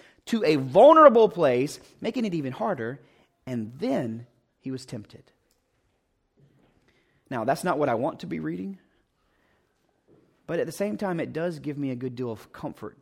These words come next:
to see my Savior do this. I mean, in terms of being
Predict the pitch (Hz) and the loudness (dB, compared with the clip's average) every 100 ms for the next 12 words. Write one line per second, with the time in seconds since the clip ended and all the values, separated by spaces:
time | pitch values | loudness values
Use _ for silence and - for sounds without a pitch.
0 | - - - 135 131 123 120 127 120 131 | -20 -20 -12 -8 -6 -6 -8 -8 -6 -6
1 | 110 95 117 - _ _ _ _ - 143 | -6 -10 -12 -20 _ _ _ _ -14 -10
2 | 127 107 123 143 131 131 175 175 131 117 | -8 -8 -4 -4 -4 -8 -8 -8 -8 -10
3 | - _ _ - 131 160 156 147 | -14 _ _ -14 -6 -4 -4 -4